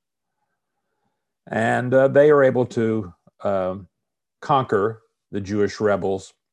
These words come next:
the Jewish Hasmoneans and others, and establish his reign.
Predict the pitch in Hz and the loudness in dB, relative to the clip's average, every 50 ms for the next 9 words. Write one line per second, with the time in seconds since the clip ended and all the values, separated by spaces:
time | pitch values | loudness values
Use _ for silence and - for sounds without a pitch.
0 | _ _ - - 95 101 98 95 98 - 104 98 92 87 98 95 98 101 98 98 | _ _ -16 -12 -10 -8 -8 -8 -8 -6 -6 -6 -6 -8 -10 -12 -10 -10 -10 -10
1 | 98 101 101 98 104 92 87 104 - _ _ _ _ _ _ - - 95 90 95 | -10 -12 -12 -12 -14 -14 -14 -18 -20 _ _ _ _ _ _ -6 -6 -4 -4 -4
2 | 92 92 92 - - _ _ _ _ _ _ _ _ _ _ _ _ 117 113 107 | -4 -6 -8 -12 -20 _ _ _ _ _ _ _ _ _ _ _ _ -6 -6 -6
3 | 107 - - 120 104 101 87 95 95 101 - - - - _ _ _ _ _ _ | -6 -4 -2 0 0 0 0 -2 -6 -6 -8 -14 -20 -20 _ _ _ _ _ _
4 | _ _ 110 107 98 87 98 101 107 110 110 101 90 90 - | _ _ -4 -4 -4 -4 -4 -4 -2 -2 -2 -4 -6 -10 -14